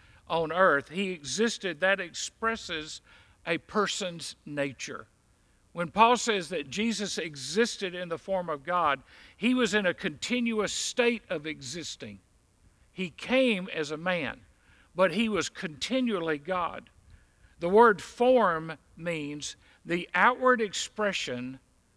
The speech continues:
of an inward nature. He took the form, the outward expression of the inward nature, but in eternity past, he was. In that moment,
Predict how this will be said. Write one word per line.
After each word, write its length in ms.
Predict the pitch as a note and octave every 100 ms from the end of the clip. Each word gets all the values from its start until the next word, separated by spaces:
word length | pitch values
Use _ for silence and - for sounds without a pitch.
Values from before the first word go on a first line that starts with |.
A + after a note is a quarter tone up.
| _
of 160 | F3 F3
an 100 | F3+
inward 400 | F3+ E3 D#3+ D3
nature. 500 | D3+ D3 - A#2 - _ _ _ _ _ _ _ -
He 140 | G3
took 260 | - A#3 -
the 140 | F#3
form, 720 | - - A3+ G#3+ C#3+ A2+ G#2 - _ _ _ _
the 220 | D3+ F3 F3+
outward 380 | G#3+ B3 A#3+
expression 880 | G3 - - - A3 G3+ D#3+ C3+ C3+ - - -
of 180 | F3 F3+
the 140 | E3+ E3
inward 480 | F#3 G3+ F#3 D#3
nature, 500 | D#3 E3+ - D3 B2 - _ _ D#3
but 180 | G3
in 160 | F#3+ F3
eternity 640 | D#3+ - G#3+ A3 F3+ D#3
past, 600 | - E3+ F#3+ A#3 A#3+ -
he 140 | F#3 D#3
was. 560 | D3 E3 A3 A#3+ - - - - -
In 160 | E3+ E3
that 240 | F3 -
moment, 420 | E3 G#3 A#3 A3+